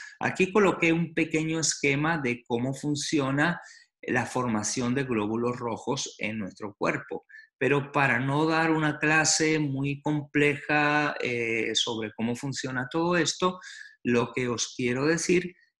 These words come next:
que los glóbulos rojos son aquellos responsables de, eh, llevar oxígeno y nutrientes a nuestras células. Una vez que le entregan ese oxígeno y nutrientes a las células,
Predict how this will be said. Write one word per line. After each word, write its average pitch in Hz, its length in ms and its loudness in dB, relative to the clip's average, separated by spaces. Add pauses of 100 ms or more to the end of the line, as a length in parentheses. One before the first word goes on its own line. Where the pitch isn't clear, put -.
que 113 80 -2
los 107 160 0 (140)
glóbulos 117 440 -2
rojos 175 360 0
son 120 220 -4
aquellos 101 360 -6
responsables 170 1040 0 (240)
de, 131 580 2 (200)
eh, 117 520 -2
llevar 113 640 0
oxígeno 117 680 -4
y - 20 -6
nutrientes 151 880 -2 (300)
a 123 380 0
nuestras 120 560 -6
células. 135 640 -2
Una 107 240 -8
vez 143 360 -2
que 107 120 -8
le 104 100 -10
entregan 117 560 0
ese 107 200 -6
oxígeno 135 480 -6
y - 20 -6
nutrientes 143 520 -6
a 113 80 -4
las 139 220 -4
células, 196 800 0